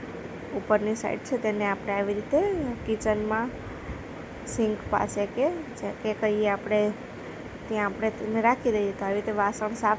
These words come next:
કરી અને જે બ્રશ, આ રૂછા છે, જે પાણીથી નીતરતા હોય, તો એકદમ તેમાં સરસથી નીતરી જશે અને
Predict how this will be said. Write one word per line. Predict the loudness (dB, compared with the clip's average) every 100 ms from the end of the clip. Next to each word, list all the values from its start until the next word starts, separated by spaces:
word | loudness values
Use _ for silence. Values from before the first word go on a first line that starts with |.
| 2
કરી | 2 2 0
અને | 0 -2
જે | -2 -2 -4 -8 -12 -12 -12 -12 -12 -8
બ્રશ, | 2 4 4 2 -4
આ | -2
રૂછા | -2 -2 2 2
છે, | 2 -2
જે | -2 -2 -2 -2 -6 -12 -12 -12 -6 2
પાણીથી | 4 4 0 0
નીતરતા | 0 2 2 4 2
હોય, | 2 -2
તો | -4 -8 -8 -12 -14 -14 -14 -12 -8
એકદમ | -2 0 -2 -6 -12 -12 -4
તેમાં | -2 0 -2 -4 -8 -4
સરસથી | 0 -2 -2 -2
નીતરી | -2 -2 0 0
જશે | 0 0
અને | 0 0 -2